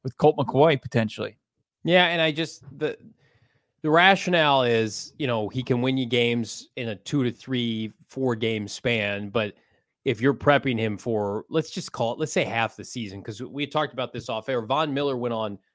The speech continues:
Speaker 2: radio today or McAfee or whatever and
Speaker 1: Yeah,
Speaker 2: said that
Speaker 1: McAfee.
Speaker 2: he's gonna be ready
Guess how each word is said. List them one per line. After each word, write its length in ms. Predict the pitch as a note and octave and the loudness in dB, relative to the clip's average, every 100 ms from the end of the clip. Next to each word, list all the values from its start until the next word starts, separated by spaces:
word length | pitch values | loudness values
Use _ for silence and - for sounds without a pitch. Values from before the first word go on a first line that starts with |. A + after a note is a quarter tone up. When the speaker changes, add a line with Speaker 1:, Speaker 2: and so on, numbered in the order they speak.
| _ _ _ | _ _ _
Speaker 2:
radio 460 | B2 B2 C3 B2+ A#2+ | -2 0 2 2 0
today 400 | - A#2+ A#2 A2+ | -2 2 2 2
or 100 | G#2+ | 0
McAfee 500 | G#2+ A2 A#2 - A2+ | -2 -4 -4 -6 -4
or 120 | G#2 | -2
whatever 420 | G#2+ A2 G#2+ G#2+ | -2 0 0 0
and 40 | |
Speaker 1:
Yeah, 120 | B2+ A2 | 2 2
Speaker 2:
said 240 | B2 A2 | 0 0
that 120 | - | -2
Speaker 1:
McAfee. 140 | A2 B2 | -4 -4
Speaker 2:
he's 160 | C#3+ | -4
gonna 160 | C3 C#3 | -2 -2
be 120 | B2+ | -2
ready 520 | A2+ B2 A#2+ A2+ G#2 | 2 2 2 0 -4